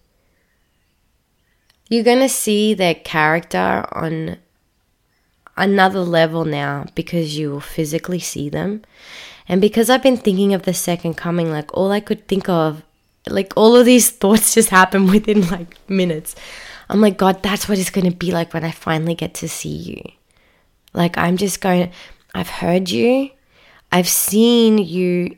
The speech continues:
in glimpses of, like, in chapters of my life,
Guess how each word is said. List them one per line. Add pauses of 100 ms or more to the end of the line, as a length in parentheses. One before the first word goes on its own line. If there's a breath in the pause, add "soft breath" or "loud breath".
in
glimpses (100)
of,
like,
in
chapters
of
my
life,